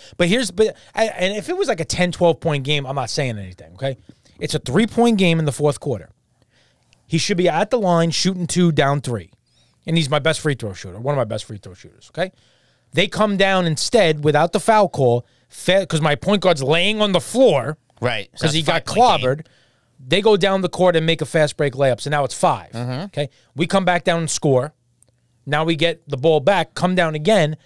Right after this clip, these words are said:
Speaker 1: My kid does the Euro step and scores. Down three, would have made it one. They call a travel again.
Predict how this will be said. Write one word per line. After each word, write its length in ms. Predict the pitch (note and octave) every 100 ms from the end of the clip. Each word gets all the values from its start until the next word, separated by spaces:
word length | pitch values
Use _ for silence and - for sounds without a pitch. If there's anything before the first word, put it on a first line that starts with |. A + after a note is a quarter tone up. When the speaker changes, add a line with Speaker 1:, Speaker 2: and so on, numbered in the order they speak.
| _ _
Speaker 1:
My 180 | C3+ D#3
kid 420 | E3 F3+ E3+ D#3+ -
does 180 | D#3+ B2+
the 80 |
Euro 320 | C#3 G3 A3+ D3
step 400 | - C#3+ C3+ -
and 140 | D3 D3+
scores. 520 | - B3 E3 D#3 - _ _ _
Down 220 | D#3 D#3
three, 360 | C3+ A#3 C4 G3+
would 160 | E3+ F3
have 40 |
made 140 | F3+
it 100 | F3
one. 300 | F3+ A#3+ G3
They 100 | E3+
call 220 | E3 F3 E3+
a 40 |
travel 360 | - F3 D#3 E3+
again. 300 | E3+ B2